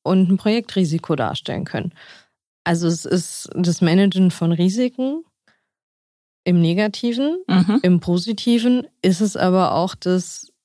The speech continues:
Speaker 1: strategische und gezielte Knüpfen von Verbindungen und Schaffen von Zusammenhängen. Ganz gezielt Menschen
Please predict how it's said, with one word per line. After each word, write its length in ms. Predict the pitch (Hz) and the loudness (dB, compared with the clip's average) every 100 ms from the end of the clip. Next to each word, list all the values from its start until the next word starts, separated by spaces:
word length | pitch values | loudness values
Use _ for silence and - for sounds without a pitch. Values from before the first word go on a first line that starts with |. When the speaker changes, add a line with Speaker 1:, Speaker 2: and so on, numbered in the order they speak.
| _ _ _ - | _ _ _ -20
Speaker 1:
strategische 800 | - - 175 180 175 202 - 175 | -8 -2 -2 0 0 0 -2 -2
und 160 | 175 - | 0 -2
gezielte 460 | 165 - 175 196 | -4 -2 -2 -2
Knüpfen 480 | - 175 170 - 165 | -2 -2 -2 -2 -2
von 280 | - 160 156 | 0 -2 -2
Verbindungen 800 | - 151 156 170 165 151 175 185 _ _ _ _ _ _ - | -2 -2 2 2 2 2 0 -2 _ _ _ _ _ _ -2
und 160 | 165 | -2
Schaffen 300 | - 160 170 | -2 -2 -2
von 240 | 160 156 156 | 0 -2 -2
Zusammenhängen. 680 | 156 147 151 151 131 - - _ _ _ _ | -2 0 0 0 -4 -10 -16 _ _ _ _
Ganz 280 | - 165 185 | 0 2 2
gezielt 520 | - 170 - 190 196 | 0 -2 0 2 2
Menschen 840 | 180 170 170 - 170 170 170 170 | 2 2 0 0 2 4 4 2